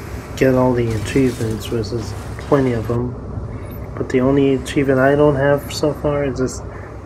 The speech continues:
winning twenty wa-, races in multiplayer, so that's kinda the reason why I'm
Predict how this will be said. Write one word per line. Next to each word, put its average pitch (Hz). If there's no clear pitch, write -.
winning 131
twenty 135
wa-, 127
races 127
in 113
multiplayer, 113
so 135
that's 123
kinda 135
the 123
reason 123
why 120
I'm 113